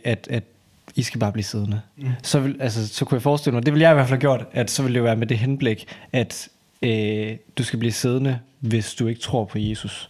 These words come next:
Speaker 2: Ja.
Speaker 1: Altså, der skal jo være den der forklaring til det. Det er jo ikke
Speaker 2: Ja.
Speaker 1: fordi, ellers så bliver det jo bare, hvis jeg gik hen til dig og sagde, "Camilla, jeg synes, du skal blive siddende nu."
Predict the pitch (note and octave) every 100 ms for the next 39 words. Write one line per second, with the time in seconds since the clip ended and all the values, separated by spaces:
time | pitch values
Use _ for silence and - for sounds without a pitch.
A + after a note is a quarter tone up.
0 | - B2 - - C3 B2 C3+ - E3 C#3+
1 | B2+ B2+ B2 A#2 - F3 C3 A2 - B2
2 | B2 B2+ C3 C3 C3+ B2+ C#3+ C3+ D3 D#3
3 | B2 A2+ A#2+ B2 B2+ - - B2 C#3+ C#3+
4 | C3+ D3 - A2+ A#2+ A#2 A2+ A2+ A2+ -
5 | C#3 B2+ B2+ A#2+ C#3 - A2+ G#2+ G2 A2
6 | A2